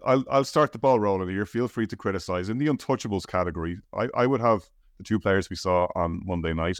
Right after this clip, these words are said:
I'd, I'd have Mahomes and Hurts in that category. I'd have Jackson in as the third player. I'm,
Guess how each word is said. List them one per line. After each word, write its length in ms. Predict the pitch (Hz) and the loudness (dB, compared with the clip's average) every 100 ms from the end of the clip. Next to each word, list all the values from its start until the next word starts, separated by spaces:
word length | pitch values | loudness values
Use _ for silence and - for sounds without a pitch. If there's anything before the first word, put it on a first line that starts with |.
| - | -6
I'd, 120 | 78 - | -8 -4
I'd 120 | 85 82 | -4 -2
have 160 | 85 | -2
Mahomes 340 | 85 85 90 85 | -2 -2 -2 -2
and 80 | |
Hurts 260 | 80 85 - | -2 -2 -4
in 60 | 76 | -8
that 160 | 78 | -6
category. 420 | 80 78 78 82 - _ _ _ - | -4 -6 -6 -8 -10 _ _ _ -4
I'd 120 | 101 | -2
have 160 | 104 85 | -2 2
Jackson 420 | 120 127 - 110 | 2 2 2 0
in 140 | 98 | 0
as 120 | 90 | -2
the 80 | - | -6
third 300 | - 98 92 | -4 -2 -2
player. 280 | - 85 | -2 -2
I'm, 100 | 82 | -2